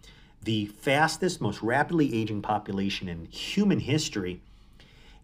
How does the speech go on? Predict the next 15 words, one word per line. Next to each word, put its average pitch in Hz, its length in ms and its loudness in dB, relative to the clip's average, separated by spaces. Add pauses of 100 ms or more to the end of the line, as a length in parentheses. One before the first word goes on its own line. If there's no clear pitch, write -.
(100)
And 113 640 0 (1300)
it's 127 200 2
gonna 147 180 6
be 120 140 2
bad 95 360 -2
for 98 120 -10
China 92 460 -10 (200)
because 104 760 -2 (1300)
they 143 520 4 (200)
have 110 220 0
so - 500 2
many 156 340 6
aging 127 420 2
boomers 107 560 0 (920)
that 104 280 -4